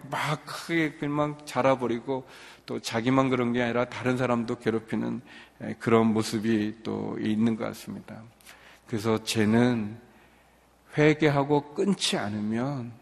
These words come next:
길이 없습니다. 죄의 특징은 적당하게 타협하거나 적당하게 가는 게 아니라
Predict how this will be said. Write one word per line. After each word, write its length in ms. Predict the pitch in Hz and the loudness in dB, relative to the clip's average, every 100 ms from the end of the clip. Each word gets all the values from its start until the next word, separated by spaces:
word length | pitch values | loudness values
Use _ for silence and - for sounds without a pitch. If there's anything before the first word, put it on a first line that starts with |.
| _ _ _ _ - | _ _ _ _ -6
길이 260 | - 113 | 0 4
없습니다. 760 | 120 95 - 107 104 104 - 107 - _ _ _ _ _ - - - - | 4 0 -4 -4 -6 -10 -16 -16 -20 _ _ _ _ _ -20 -20 -18 -8
죄의 340 | - 110 107 | 2 2 2
특징은 760 | 113 - 113 110 120 123 110 104 | -4 -4 -2 0 0 0 -2 -6
적당하게 800 | - - - 135 131 123 123 123 | -12 -4 2 4 6 4 2 0
타협하거나 1080 | - 147 147 - 120 113 120 123 123 120 113 | -2 0 0 -2 -4 0 0 0 -2 -4 -10
적당하게 680 | - - - - 127 123 120 | -12 -14 -10 -4 0 0 -2
가는 260 | 123 - 104 | -6 -8 -8
게 100 | 123 | -8
아니라 520 | 110 98 104 120 120 | -10 -12 -14 -16 -18